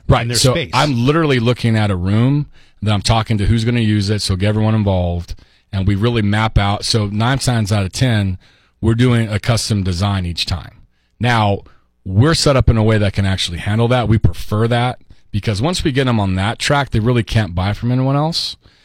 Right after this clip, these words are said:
Speaker 1: But then second, we know that we accomplish that correctly. So where I, where I get joy in my job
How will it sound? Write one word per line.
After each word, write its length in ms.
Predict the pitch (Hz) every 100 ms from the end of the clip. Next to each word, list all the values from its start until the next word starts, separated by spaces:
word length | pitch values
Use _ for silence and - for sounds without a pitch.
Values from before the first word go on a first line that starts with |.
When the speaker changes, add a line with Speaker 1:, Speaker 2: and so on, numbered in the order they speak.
| _ -
Speaker 1:
But 100 | 113
then 120 | 117
second, 480 | - 151 160 139 107
we 140 | 127 131
know 200 | 120 117
that 120 | 104
we 120 | 104
accomplish 480 | - 110 104 101 -
that 240 | 95 90 -
correctly. 360 | 104 90 85
So 160 | - 101
where 160 | 98
I, 80 | 123
where 200 | - 110 147
I 80 |
get 140 | 185 120
joy 180 | 123 113
in 80 |
my 200 | 101 117
job 480 | 120 87 80 78 78